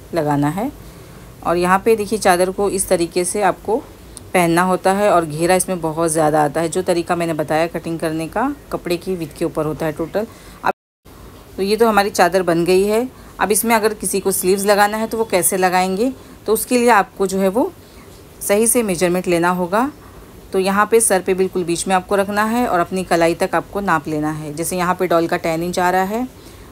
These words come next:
आपका यहाँ पे जितना भी आए, थर्टी टू आए, थर्टी थ्री आए, जितना भी आता है वो आपको लेना है। प्लस यहाँ पे आपको गोलाई लेनी है अपनी कलाई की। तो जैसे यहाँ पे डॉल की तीन इंच आ रही है, तो आपकी जितनी भी गोलाई होगी,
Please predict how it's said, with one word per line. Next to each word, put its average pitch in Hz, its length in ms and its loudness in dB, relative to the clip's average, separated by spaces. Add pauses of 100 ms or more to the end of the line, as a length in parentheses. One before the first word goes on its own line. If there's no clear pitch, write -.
आपका 156 260 -2
यहाँ 160 160 2
पे 170 140 -4
जितना 165 340 0
भी 208 120 0
आए, 208 180 2
थर्टी 170 280 -4
टू 170 180 -2
आए, 170 140 2
थर्टी 165 240 -6
थ्री 170 260 -2
आए, 170 260 -2 (600)
जितना 190 320 2
भी 220 180 -2
आता 175 340 0
है 208 240 -2 (340)
वो 170 120 2
आपको 180 280 2
लेना 165 300 0
है। 214 240 -2
प्लस 185 320 -2
यहाँ 175 220 -2
पे 165 140 -6
आपको 180 300 -4
गोलाई 165 320 2
लेनी 151 320 0
है 156 60 -2
अपनी 151 240 -6
कलाई 151 360 -2
की। 240 220 -4 (1500)
तो 202 60 -8
जैसे 196 220 -2
यहाँ 196 120 4
पे 190 120 0
डॉल 175 200 2
की 190 120 -4
तीन 175 220 0
इंच 185 180 0
आ 175 80 6
रही 180 140 0
है, 202 180 -6
तो - 120 -6
आपकी 175 320 -2
जितनी 180 320 -8
भी 220 220 -6 (420)
गोलाई 175 380 4
होगी, 185 420 0